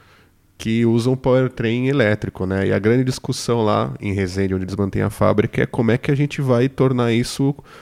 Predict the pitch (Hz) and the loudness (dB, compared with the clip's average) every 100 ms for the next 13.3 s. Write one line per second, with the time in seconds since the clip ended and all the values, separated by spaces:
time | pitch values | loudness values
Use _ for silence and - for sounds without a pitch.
0 | - - 113 123 - 131 127 131 123 120 | -8 0 2 2 2 0 0 -2 -2 2
1 | 104 120 - 123 - 143 151 - 113 - | 2 0 -6 -8 -4 -4 -4 -2 -4 -4
2 | 92 92 101 _ _ _ - - - 101 | -4 -2 -4 _ _ _ -20 -20 -12 -6
3 | - 110 - - 127 135 104 110 127 98 | 0 0 0 0 2 2 0 -2 -2 -2
4 | 98 98 95 101 98 - 98 107 98 95 | -2 -4 -6 -6 -8 -6 -6 -6 -2 -2
5 | 92 - 98 98 95 - - - - 95 | -2 -6 -6 -4 -6 -8 -20 -16 -8 -6
6 | - 107 104 101 104 104 101 104 101 101 | -4 -2 0 -2 -2 -2 0 0 0 -2
7 | 98 98 101 101 101 95 98 _ - 101 | -4 -2 0 0 -2 -4 -8 _ -6 -4
8 | 107 117 - 110 104 110 139 160 139 _ | -2 -4 -2 -2 2 4 4 2 -4 _
9 | _ _ _ _ - _ - 123 127 - | _ _ _ _ -20 _ -6 -2 -2 0
10 | 120 117 135 135 120 123 110 104 113 147 | 2 2 2 0 0 -2 -4 -2 -2 -4
11 | 165 _ _ _ _ _ - 104 110 110 | -8 _ _ _ _ _ -8 -2 -2 -2
12 | 117 104 110 131 135 - 113 - 104 98 | -6 0 2 2 0 -4 -12 -6 -4 -4
13 | 95 104 131 | -4 -6 -8